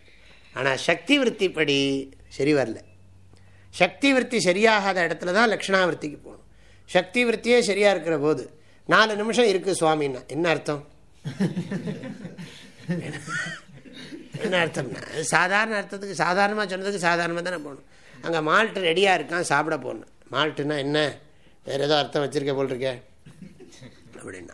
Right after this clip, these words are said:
உள்ள எல்லாரும் ஒரு, ஏன்னா அவங்கவங்க, அவங்கவங்களுடைய ஓன் லாங்குவேஜ்லாம் சிலதெல்லாம் இருக்கு. சத்சங்கத்துக்கு போகலாமான்னா சாப்பிட போகலாமான்னு அர்த்தமா அப்படி சொல்றாங்க சில பேர். நான் பார்த்தேன், குரு பூஜைன்னு போட்டிருந்தது நாராயணகுரு ஆசிரமத்துல.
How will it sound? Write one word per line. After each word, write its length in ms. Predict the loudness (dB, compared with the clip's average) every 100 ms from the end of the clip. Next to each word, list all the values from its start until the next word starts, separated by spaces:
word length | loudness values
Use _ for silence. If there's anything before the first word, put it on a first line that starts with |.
| -20 -20 -20
உள்ள 320 | -4 -2 2 2
எல்லாரும் 380 | 6 6 6
ஒரு, 300 | 4 2 0
ஏன்னா 220 | 0 2 4
அவங்கவங்க, 500 | 4 2 2 4 4
அவங்கவங்களுடைய 680 | 4 2 2 2 2 2 2
ஓன் 340 | 6 6 6
லாங்குவேஜ்லாம் 520 | 2 2 -2 -4 0 0
சிலதெல்லாம் 360 | 2 4 4
இருக்கு. 240 | 2 -2 -18 -20 -20 0
சத்சங்கத்துக்கு 640 | 2 4 4 4 2 0 2
போகலாமான்னா 540 | 4 4 2 2 2
சாப்பிட 320 | 4 2 2
போகலாமான்னு 500 | 0 2 2 2 0
அர்த்தமா 240 | -2 -6 -6 -16 -20 -20 -20 -20 -20 -20 -20 -20 -20 -20 -20 -20 -20 _ -12
அப்படி 240 | -2 2
சொல்றாங்க 300 | 4 4 2
சில 180 | 2 -8
பேர். 160 | -10 -16 -20 -20 -20 -20 -14 0
நான் 140 | 2
பார்த்தேன், 380 | 4 2 0 2
குரு 220 | 4 4
பூஜைன்னு 320 | 2 2 2
போட்டிருந்தது 400 | 2 -2 -2 -2
நாராயணகுரு 760 | 2 2 2 0 -2 2 2 2
ஆசிரமத்துல. 380 | -4 -12 -16